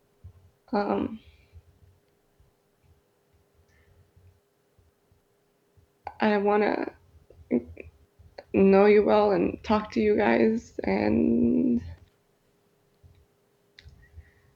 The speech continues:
and I don't know. Like, I don't, this is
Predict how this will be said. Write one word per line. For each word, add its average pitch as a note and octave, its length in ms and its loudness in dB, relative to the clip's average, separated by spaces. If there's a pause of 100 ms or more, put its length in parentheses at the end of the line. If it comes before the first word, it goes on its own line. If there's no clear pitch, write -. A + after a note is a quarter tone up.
(840)
and G#3 380 2 (1000)
I A#3+ 80 0
don't - 140 0
know. B3 300 -2 (1160)
Like, - 180 0
I - 80 -2
don't, - 100 -6 (120)
this A#3 320 0
is - 60 -20